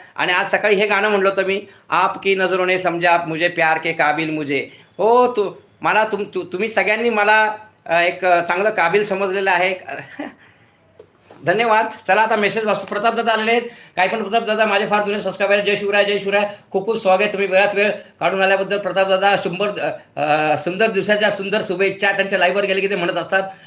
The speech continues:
"सुंदर दिवसाच्या सुंदर शुभेच्छा." कल्पना दादा, जेवण झाले का? नाही दादा, जेवण नाही झाले. अ, प्रताप दादा नमस्कार म्हणतात. अ, अ, अ, काल आपण दादा जय, अ, हा, कल्पना दादा जय शिवराय म्हणतात.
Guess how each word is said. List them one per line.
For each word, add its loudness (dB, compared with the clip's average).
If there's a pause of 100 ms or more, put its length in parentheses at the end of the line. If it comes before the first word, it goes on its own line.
(120)
"सुंदर -2
दिवसाच्या 0
सुंदर -6
शुभेच्छा." 0
कल्पना 0
दादा, 0
जेवण -2
झाले 2
का? 2
नाही 2
दादा, 0
जेवण -2
नाही 0
झाले. 0 (480)
अ, 4
प्रताप 0
दादा 2
नमस्कार -2
म्हणतात. -2 (680)
अ, -4
अ, 0 (1600)
अ, 4
काल 2
आपण 0
दादा 4
जय, 2
अ, 2
हा, 2 (200)
कल्पना 2
दादा 2
जय 2
शिवराय 2
म्हणतात. 0